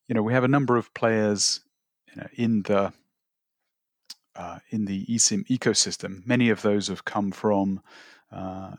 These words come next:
the traditional kind of sim card, uh, background, but we have new players as well. So, Karan, can you talk about who, who are some of the leaders in the eSIM, uh, space at the moment and,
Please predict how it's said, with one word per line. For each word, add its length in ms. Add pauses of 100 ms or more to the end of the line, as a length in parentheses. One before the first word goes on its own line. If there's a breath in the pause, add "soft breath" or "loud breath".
(120)
the 100
traditional 540
kind 220
of 260
sim 300
card, 440 (640 loud breath)
uh, 280 (180)
background, 500
but 160
we 140
have 180
new 160
players 300
as 140
well. 140
So, 160 (680 loud breath)
Karan, 300
can 180
you 260 (140)
talk 260
about 340
who, 260
who 220
are 80 (200)
some 180
of 60
the 60
leaders 340
in 140
the 180
eSIM, 400 (380)
uh, 380
space 420
at 80
the 80
moment 440
and, 260